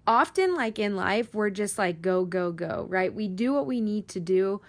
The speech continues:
in order to live and survive and do all the things that are expected of us as a wife, as a mother, as a student. And I think in those times, like, around those,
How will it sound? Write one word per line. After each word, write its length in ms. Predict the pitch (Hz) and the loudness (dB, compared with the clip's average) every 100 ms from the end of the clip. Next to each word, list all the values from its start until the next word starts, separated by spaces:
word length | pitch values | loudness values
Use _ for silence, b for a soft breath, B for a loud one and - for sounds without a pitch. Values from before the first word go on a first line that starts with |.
| B B B - | B B B -2
in 160 | 214 | -2
order 360 | - 208 208 202 | 0 -2 0 -4
to 240 | - 202 | -2 -2
live 380 | 175 180 185 180 - | 0 2 2 0 -4
and 140 | 185 | -4
survive 580 | - 180 165 165 165 - | -4 -4 0 0 0 -4
and 220 | - 190 | -4 -4
do 180 | 175 196 | 0 0
all 280 | - 226 262 | 4 4 4
the 100 | 277 | 2
things 320 | - 247 233 | -2 -4 -2
that 140 | 202 190 | -2 0
are 100 | 180 | -2
expected 540 | 175 - 190 185 180 | -4 -4 -4 -2 -4
of 120 | 165 | -6
us 280 | - - - | -6 -8 -8
as 360 | - 185 175 175 B B B | -4 -2 -2 -4 B B B
a 100 | 202 | 0
wife, 420 | 233 302 254 220 | 4 4 4 0
as 160 | 202 196 | -2 -2
a 80 | 208 | -2
mother, 440 | 226 233 214 180 | -2 0 0 0
as 200 | 180 185 | -2 -2
a 60 | 180 | -4
student. 640 | - - 254 220 185 - - | -10 -6 -2 -2 -2 -6 -6
And 360 | 196 185 190 b b b b b b _ - | -4 -4 -6 b b b b b b _ 0
I 160 | 233 | 0
think 460 | 226 247 226 220 - _ _ _ _ _ - | 0 -2 -2 -2 -8 _ _ _ _ _ 0
in 220 | 262 330 | 0 4
those 260 | 302 196 | 2 2
times, 460 | - 208 214 262 339 | -2 -2 0 0 0
like, 160 | 311 226 | 0 0
around 520 | 214 190 196 233 226 | 2 4 4 2 0
those, 680 | 226 220 220 220 220 - | 2 2 2 0 -4 -10